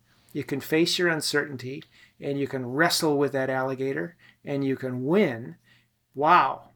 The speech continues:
now you're transformed. Now you're on a different level. And I think, um, Toastmasters is like paint. You and I, you guys and I, we go to the hardware store and we go into the paint aisle, and you can get it in aerosol form,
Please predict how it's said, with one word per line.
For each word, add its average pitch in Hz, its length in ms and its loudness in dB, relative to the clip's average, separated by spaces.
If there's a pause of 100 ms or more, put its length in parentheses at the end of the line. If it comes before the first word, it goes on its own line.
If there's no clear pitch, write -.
(140)
now 143 480 2
you're 131 160 -6
transformed. 131 640 -6
Now 175 220 2
you're 139 200 2
on 131 140 -4
a 127 60 -8
different 139 400 -6
level. 131 380 -6 (440)
And 131 240 -6
I 180 200 4
think, 156 420 -4 (100)
um, 135 440 -6
Toastmasters 151 680 -4
is 135 160 -6
like - 300 -4
paint. - 480 -10 (880)
You 170 180 4
and 170 100 2
I, 160 260 8
you 165 500 -2
guys 151 300 2
and 147 120 -4
I, 143 200 0
we 147 140 -2
go 156 120 0
to 143 80 -2
the 135 120 0
hardware 139 320 0
store 131 440 -2
and 131 520 -8
we 135 220 -4
go 139 200 0
into 139 180 -2
the 131 80 -4
paint 151 300 -6
aisle, 139 280 2
and 135 140 -4
you 139 80 -4
can 139 120 -6
get 143 160 4
it 143 140 0
in 135 140 -2
aerosol 143 540 2
form, 135 500 0